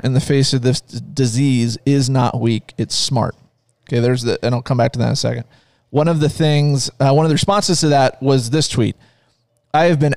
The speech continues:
absolutely dismayed at some of the plans I've heard some individuals making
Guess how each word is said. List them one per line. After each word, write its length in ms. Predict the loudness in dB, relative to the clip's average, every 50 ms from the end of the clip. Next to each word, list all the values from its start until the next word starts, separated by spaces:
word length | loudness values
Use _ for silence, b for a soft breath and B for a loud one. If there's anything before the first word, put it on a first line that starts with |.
| -2
absolutely 720 | -2 -2 -2 -2 -2 0 0 2 2 4 2 2 2 0 0
dismayed 800 | 0 -2 -4 -2 -2 -2 0 0 2 2 2 2 0 0 -2 -2 -4
at 120 | -4 -4
some 300 | -2 -4 -2 0 0 0
of 80 | 0 0
the 80 | -2
plans 680 | -4 -4 -8 -2 0 0 2 2 2 2 2 2 2 2
I've 240 | 2 0 0 -2
heard 300 | -2 -2 0 0 0 -2
some 200 | -2 -4 -4 -4 -2
individuals 640 | -2 0 0 0 2 0 0 0 2 2 2 2 0
making 600 | -2 -2 -2 -2 -2 -2 -2 -4 -4 -2 -4 -6